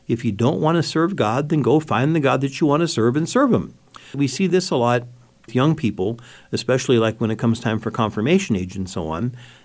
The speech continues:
And we, you know, we have the program for confirmation and all these, all these things that we have lined out. Some of it's parish policy or parish program. Some of it comes from the diocese. And we'll sit down and say, "Look,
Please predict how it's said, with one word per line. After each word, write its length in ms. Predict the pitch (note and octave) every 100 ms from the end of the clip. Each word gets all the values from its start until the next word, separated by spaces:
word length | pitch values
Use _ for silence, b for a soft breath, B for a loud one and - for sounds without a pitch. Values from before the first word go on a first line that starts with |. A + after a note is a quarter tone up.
| B
And 280 | A2+ A2+ G#2
we, 80 | A2+
you 80 |
know, 60 | G#2+
we 120 | B2
have 180 | A#2 A#2
the 60 | A#2+
program 460 | B2+ A#2+ A2 G#2+
for 120 | G#2+
confirmation 640 | G#2+ A2 G2+ A2 G#2 G2+ G#2
and 140 | G2+
all 140 | F#2+ F#2
these, 300 | G#2 G#2 -
all 180 | G#2+ G2+
these 220 | G#2 -
things 240 | F#2+ G2+
that 80 | A2
we 100 | G#2
have 180 | G#2 G#2
lined 300 | G2+ G2 G#2
out. 340 | D#3+ D3 C#3+ B B B
Some 140 | - A2
of 120 | A2+
it's 100 | A2+
parish 560 | - - G2+ A#2 A#2 - -
policy 560 | - G2 G#2 - A2
or 160 | A#2 G2+
parish 360 | - A2 A2
program. 420 | - A2 G2+ G#2 A#2
Some 200 | G#2 A2
of 60 |
it 60 | G#2+
comes 220 | G#2+ G2+
from 100 | G#2
the 60 | G#2+
diocese. 580 | F2 F#2+ F#2 C3+ D#3 - B B B B
And 140 | A#2
we'll 120 | A#2 A#2+
sit 180 | C#3+
down 220 | G#2+ F#2+ B2+
and 120 | B2+
say, 180 | A#2 A2
"Look, 300 | D#3+ C3+